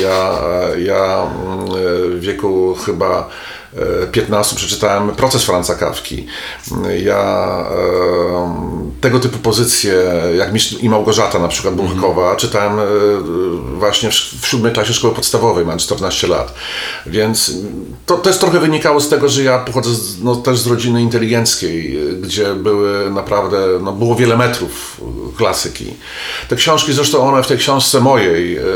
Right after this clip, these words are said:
Speaker 1: są też takim trochę dramatycznym, e, wątkiem, dlatego że ja zbierałem całe życie książki, moi rodzice zbierali książki. Ja te książki później czytałem, uciekałem trochę w te książki.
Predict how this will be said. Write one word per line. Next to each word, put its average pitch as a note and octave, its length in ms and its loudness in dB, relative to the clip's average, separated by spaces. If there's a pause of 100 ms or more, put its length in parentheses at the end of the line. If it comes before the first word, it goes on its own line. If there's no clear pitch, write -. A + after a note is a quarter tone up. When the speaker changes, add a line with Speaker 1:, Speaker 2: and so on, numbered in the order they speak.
Speaker 1:
są A2+ 240 0
też A2+ 200 0
takim A#2 260 -2
trochę A2+ 200 0
dramatycznym, G#2+ 640 0
e, F#2 40 -2 (440)
wątkiem, F#2+ 480 -2
dlatego F#2+ 320 -2
że G2 120 -2
ja G2+ 100 2
zbierałem G#2+ 380 0
całe G#2 200 2
życie G2+ 160 -4
książki, F#2+ 440 -4
moi G2 120 -2
rodzice G#2 280 -6
zbierali E2+ 320 -2
książki. D#2+ 520 -4 (340)
Ja - 80 2
te B2+ 80 2
książki B2 300 0
później A#2 240 -2
czytałem, E2+ 640 0
uciekałem A2 420 -2
trochę F2+ 200 -4
w - 40 -10
te F#2 80 -4
książki. E2+ 520 -4